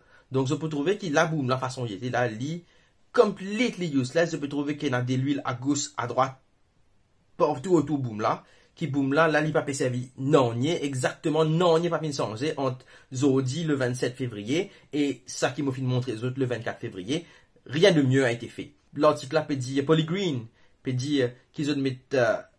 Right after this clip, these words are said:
boom autour du bateau, around the, the, the, the fishing vessels. Se trouvait dans le bateau là, ici, il n'y a aucun boom qu'ils ont fait mettre autour de ce bateau là. Ils ont aussi dit qu'il n'y a oil leakage. Mais nous trouvons qu'il y a une réflexion là, de l'eau,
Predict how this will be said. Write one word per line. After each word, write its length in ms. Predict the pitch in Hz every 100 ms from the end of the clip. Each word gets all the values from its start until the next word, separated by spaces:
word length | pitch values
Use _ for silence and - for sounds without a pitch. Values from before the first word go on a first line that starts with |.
| _
boom 400 | 131 165 170 147 -
autour 460 | 175 170 233 196 175
du 120 | 160
bateau, 420 | 127 - 185 233
around 420 | 139 139 135 139 127
the, 160 | 120 123
the, 240 | 120 101
the, 180 | 120 -
the 120 | 123
fishing 280 | 131 127 123
vessels. 480 | 107 - 170 233 233 - -
Se 100 | -
trouvait 320 | 143 131 131 170
dans 100 | 156
le 80 |
bateau 240 | 139 131 123
là, 180 | 120 131
ici, 240 | 127 165 156
il 80 |
n'y 60 | 131
a 200 | 139 - _
aucun 300 | 180 175 196
boom 500 | 165 143 147 151 160 156
qu'ils 160 | 151 135
ont 40 |
fait 100 | 135
mettre 280 | 127 110 135 139
autour 260 | 147 131 135
de 40 |
ce 60 | 127
bateau 400 | 123 120 113 98
là. 200 | 113 165 - - -
Ils 180 | 139
ont 60 | 135 -
aussi 300 | 196 190 170
dit 280 | 139 160 139 127
qu'il 560 | 135 - _ 180 160
n'y 60 | 151
a 260 | 131 120 - _ -
oil 180 | 151 143
leakage. 760 | 135 127 127 123 156 - - _ _ _ _ -
Mais 120 | 143 151
nous 120 | 156
trouvons 380 | 143 147 156 185
qu'il 140 | 147
y 40 |
a 380 | 147 135 139 127
une 100 | 139
réflexion 520 | 143 160 156 135 - 135
là, 140 | 135
de 100 | 123
l'eau, 260 | 120 139